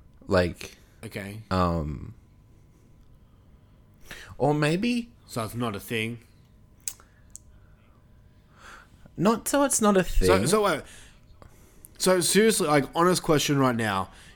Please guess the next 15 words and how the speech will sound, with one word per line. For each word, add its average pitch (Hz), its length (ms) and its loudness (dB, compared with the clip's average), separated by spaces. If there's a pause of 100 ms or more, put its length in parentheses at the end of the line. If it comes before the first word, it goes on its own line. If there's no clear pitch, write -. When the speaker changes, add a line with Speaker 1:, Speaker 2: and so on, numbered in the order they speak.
Speaker 2:
you 135 220 6
would 190 180 4
use 175 320 2
your 147 240 4
one 123 360 2
Speaker 1:
Hmm. 139 40 0
Speaker 2:
wish 107 460 -2
to 131 160 -2
help 127 360 0
the 127 140 0
entire 123 340 0
world, 107 460 -2 (220)
not 110 180 -6
just 107 220 -6
yourself. 95 440 -10